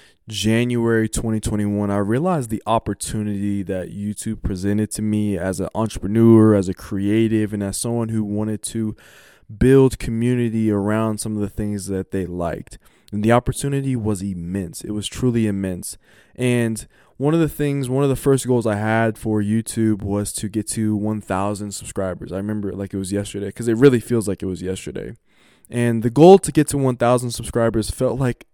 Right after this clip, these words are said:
an impossibly big goal. I was making videos every week,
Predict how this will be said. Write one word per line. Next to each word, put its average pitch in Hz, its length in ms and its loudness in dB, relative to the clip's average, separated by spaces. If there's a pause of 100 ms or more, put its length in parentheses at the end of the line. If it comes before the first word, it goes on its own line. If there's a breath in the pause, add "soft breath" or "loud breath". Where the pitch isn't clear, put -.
an 113 100 -4
impossibly 110 920 -2
big 101 360 0
goal. 101 440 4 (420 loud breath)
I 117 100 0
was 117 100 2
making 123 380 -2
videos 120 300 4
every 117 200 2
week, 120 320 0